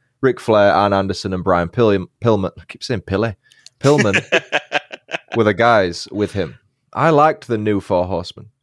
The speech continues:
Speaker 1: 'cause I was too young for the original. 'Cause that w-, who was that? Ric Flair,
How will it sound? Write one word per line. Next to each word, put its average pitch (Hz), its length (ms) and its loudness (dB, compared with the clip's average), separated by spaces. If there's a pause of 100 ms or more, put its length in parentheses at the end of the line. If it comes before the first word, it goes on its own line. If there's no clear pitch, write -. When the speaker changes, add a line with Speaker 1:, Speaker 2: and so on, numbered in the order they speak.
(160)
Speaker 1:
'cause - 120 -6
I 104 40 2
was 101 180 -2
too 131 140 -2
young 117 280 0
for 104 140 -4
the 95 220 -2 (180)
original. 92 600 -4 (160)
'Cause - 100 -20
that 127 80 2
w-, 78 200 -4 (260)
who 160 100 4
was 156 120 4
that? 127 140 2
Ric 135 180 0
Flair, 127 540 4